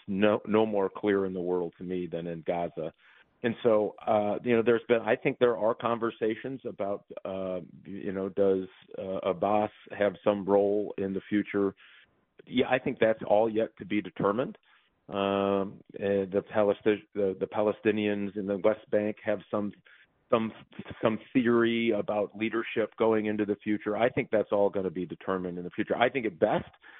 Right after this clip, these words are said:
if they find Palestinians who actually are looking f-, to form a government, to have schools, to actually have economic development for the people of Gaza, uh, and a relationship with Israel that allows them both to coexist,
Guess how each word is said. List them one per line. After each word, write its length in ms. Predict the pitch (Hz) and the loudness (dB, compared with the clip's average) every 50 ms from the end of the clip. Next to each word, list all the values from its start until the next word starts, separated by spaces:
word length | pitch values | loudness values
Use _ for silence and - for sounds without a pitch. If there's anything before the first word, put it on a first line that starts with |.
| - _ - | -20 _ -2
if 100 | 117 110 - - | -2 -2 2 2
they 140 | 120 107 - | 0 2 2
find 240 | - 110 110 104 - | 0 0 0 0 2
Palestinians 720 | 113 113 110 107 104 - - 117 110 107 107 104 101 95 - | 2 4 4 4 2 0 0 0 0 2 0 -2 -2 -4 -4
who 100 | - 98 | 0 2
actually 400 | 101 101 101 - - 101 101 98 | 2 2 2 0 -4 -2 -2 0
are 160 | 95 95 95 92 | 2 2 0 2
looking 340 | 95 110 110 - 110 95 | 2 0 0 0 -4 -8
f-, 260 | 90 - - - - - | -8 -10 -14 -20 -18 -6
to 180 | - 95 92 - - | -4 0 0 0 0
form 220 | - 113 110 107 104 | 2 0 0 0 -2
a 40 | |
government, 540 | 90 92 104 101 95 101 95 95 92 87 - - | -2 0 0 0 0 0 -4 -4 -6 -6 -8 -2
to 160 | 104 92 82 - _ - - - _ _ - | -2 -2 -2 -2 _ -20 -20 -20 _ _ -2
have 200 | 117 120 110 95 - | 0 0 0 0 -4
schools, 480 | - - 117 117 110 104 101 95 95 - - - | -4 0 2 2 4 4 2 0 -2 -4 -2 0
to 100 | 104 101 | 2 2
actually 460 | 101 101 95 - - 87 98 95 92 | 2 0 0 -4 -6 -4 -2 -2 0
have 200 | 101 104 98 90 | 0 0 0 0
economic 520 | 98 95 - 95 87 98 98 98 95 98 - - | -2 -4 -4 -6 -4 -2 -2 -2 -2 -4 -4 -4
development 500 | 98 80 98 95 95 95 73 95 90 - - - | -2 0 2 2 2 0 -2 -4 -10 -12 -10 -10
for 60 | 95 | -8
the 80 | 87 85 | -8 -8
people 380 | - 95 95 - 95 92 90 | -6 -6 -6 -6 -4 -6 -6
of 100 | 85 80 | -6 -2
Gaza, 500 | - 101 98 98 95 82 95 95 90 85 - _ _ - - - - _ _ | 0 0 2 2 0 0 -2 -2 -2 -2 -6 _ _ -20 -20 -20 -20 _ _
uh, 200 | - 101 101 101 - - | 0 2 2 2 2 0
and 140 | 107 101 | 0 0
a 40 | 98 | 2
relationship 760 | 95 98 98 92 104 110 113 92 - 107 95 - - 104 101 _ - | 2 2 4 4 4 4 2 0 -6 -12 -10 -4 -4 -4 -4 _ -6
with 180 | 95 - - | -8 -2 0
Israel 460 | 104 107 104 - 110 104 95 95 95 | -2 -2 -2 -2 -2 0 2 2 0
that 140 | 87 95 90 | 0 0 -2
allows 280 | 92 92 95 98 98 98 - | 0 -2 0 -2 -2 -4 -6
them 160 | 104 92 90 85 | -8 -10 -6 -2
both 200 | 98 98 98 - _ - | -2 -2 -2 -2 _ -14
to 80 | 90 | -14
coexist, 580 | _ - 101 92 85 82 - - 110 104 95 | _ -4 -4 -4 -4 -6 -4 0 0 0 0